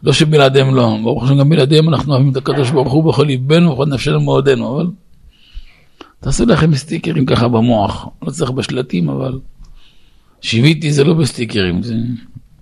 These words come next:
זה מהות בנפש. אז ככה גם תעשו את זה. כל ניסיון טומן בתוכו מטמון.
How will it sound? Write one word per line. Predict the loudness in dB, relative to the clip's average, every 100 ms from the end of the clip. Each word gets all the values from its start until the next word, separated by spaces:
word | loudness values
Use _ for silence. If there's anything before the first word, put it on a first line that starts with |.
| -20 -16 -8
זה | -2
מהות | 4 6 6 2
בנפש. | -2 0 0 -2 -8 -12 -16 _ _ _ -20 -20 -20 -20 -16
אז | -10 0
ככה | 2 4
גם | 2 2
תעשו | -2 -8 -8 -10
את | -10
זה. | -12 -14 _ _ _ _ _ _ _ -20 -20 -20 _
כל | -2 2
ניסיון | 4 4 2 4 6 6 4 2 -8 -6
טומן | 0 2 0
בתוכו | 0 -2 0
מטמון. | -2 -2 -2